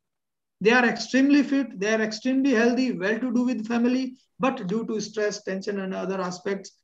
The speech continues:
So wellness is a broader aspect in which your physical, mental, emotional, spiritual, all the components are performingly at, at, uh, best level.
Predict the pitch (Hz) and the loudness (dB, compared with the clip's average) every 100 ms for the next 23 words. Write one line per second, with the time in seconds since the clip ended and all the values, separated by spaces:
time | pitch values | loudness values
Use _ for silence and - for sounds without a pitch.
0 | _ _ - 277 262 190 240 285 294 254 | _ _ 0 4 4 4 4 4 0 -2
1 | 214 175 185 190 220 214 208 - 254 - | 0 0 0 -2 -2 -2 -4 -4 -6 -6
2 | _ _ 202 226 226 233 - - _ _ | _ _ -4 0 0 0 -2 -14 _ _
3 | 185 202 202 208 196 202 220 220 233 226 | -2 2 6 6 4 -2 -4 -2 -2 -2
4 | 196 202 208 185 190 202 208 190 - 202 | -2 -2 -4 -2 -2 -2 -4 -4 -2 -4
5 | 208 196 180 226 240 220 190 180 196 202 | 0 -4 -2 -2 -2 -2 -4 -6 -6 -6
6 | 196 180 180 180 190 185 185 185 208 208 | -8 -8 -8 -10 -8 -6 -6 -4 -6 -6
7 | 214 220 233 _ _ _ 196 180 - 180 | -6 -6 -8 _ _ _ -10 -10 -10 -14
8 | - 208 185 180 180 170 165 165 _ _ | -12 -8 -6 -6 -6 -8 -12 -18 _ _
9 | _ - 190 185 - 190 156 147 | _ -8 -6 -6 -8 -10 -10 -14